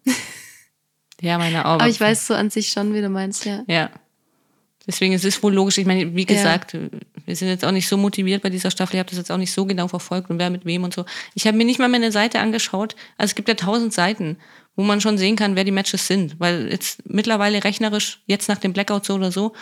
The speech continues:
Speaker 2: müsste jetzt wirklich dann mal bei den meisten eindeutig sein. So ziemlich eindeutig jedenfalls. Nicht mal mehr den Elan dazu hab ich. Ist mir egal.
Speaker 1: <laughs>
Speaker 2: Wir werden's erfahren. Ziemlich
Speaker 1: Aber das
Speaker 2: bald,
Speaker 1: heißt ja echt
Speaker 2: endlich.
Speaker 1: was.
Speaker 2: Ja.
Speaker 1: Ja.
Speaker 2: Deswegen.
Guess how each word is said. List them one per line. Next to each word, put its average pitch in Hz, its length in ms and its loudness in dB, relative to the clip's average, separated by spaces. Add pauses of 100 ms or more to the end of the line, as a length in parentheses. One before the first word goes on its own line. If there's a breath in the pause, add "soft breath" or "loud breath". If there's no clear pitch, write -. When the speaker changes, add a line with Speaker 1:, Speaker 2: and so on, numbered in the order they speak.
(360 loud breath)
Speaker 2:
müsste 190 280 2
jetzt 175 160 2
wirklich 196 240 0
dann 190 120 0
mal 180 380 0
bei 185 160 0
den 180 140 2
meisten 175 320 0
eindeutig 185 440 -2
sein. 151 240 -4
So 180 80 -6
ziemlich 202 360 -2
eindeutig 165 320 -4
jedenfalls. 170 420 -4 (540 loud breath)
Nicht 226 200 6
mal 247 120 6
mehr 226 100 6
den 214 140 2
Elan 202 340 2
dazu 208 400 2
hab - 140 -2
ich. - 220 -10 (1600)
Ist - 180 -8
mir 220 80 4
egal. 190 380 2
Speaker 1:
<laughs> 320 260 2
Speaker 2:
Wir 180 120 2
werden's 202 200 4
erfahren. 214 640 2 (340)
Ziemlich - 360 0
Speaker 1:
Aber 185 140 6
das 214 140 4
Speaker 2:
bald, - 20 0
Speaker 1:
heißt 240 120 0
ja 208 60 4
echt 220 140 2 (240)
Speaker 2:
endlich. 220 100 -2
Speaker 1:
was. 220 220 -8 (520 loud breath)
Speaker 2:
Ja. 214 280 6 (1300 loud breath)
Speaker 1:
Ja. 233 160 0
Speaker 2:
Deswegen. 180 420 2